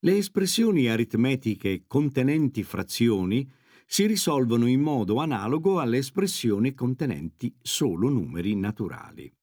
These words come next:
Si procede in questo modo. Se in una espressione ci sono parentesi tonde, quadre e graffe,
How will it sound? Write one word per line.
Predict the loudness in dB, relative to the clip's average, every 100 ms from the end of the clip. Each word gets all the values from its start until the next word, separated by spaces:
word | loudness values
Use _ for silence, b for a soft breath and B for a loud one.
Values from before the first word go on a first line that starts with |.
| _ _ _ _ _
Si | -2 0
procede | 2 0 -2 -4 -2
in | 0
questo | -2 -4 -4
modo. | -4 -8 -18 -20 _ _ _ _ _ _ _ _ _
Se | -2 2 4
in | 4
una | 4 2 2
espressione | 0 -2 -6 -4 0 2 2 0 -2
ci | -4
sono | -4 0 0
parentesi | 0 0 0 0 -4 -6
tonde, | -2 0 0 0 -2 -4 -10 _
quadre | -10 -4 -4 -4 -8 -14 -12
e | -8
graffe, | -6 -6 -8 -8 -4 -4